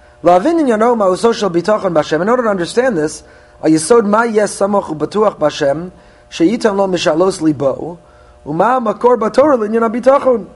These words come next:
Where is the smoch?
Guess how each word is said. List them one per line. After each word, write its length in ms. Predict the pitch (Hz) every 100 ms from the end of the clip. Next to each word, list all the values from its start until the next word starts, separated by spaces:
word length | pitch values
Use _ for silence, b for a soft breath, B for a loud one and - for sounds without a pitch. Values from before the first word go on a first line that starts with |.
| - _ _ - - _ - - b b b b -
Where 400 | 151 214 311 311
is 100 | 240
the 80 | 226
smoch? 640 | - - 262 262 - -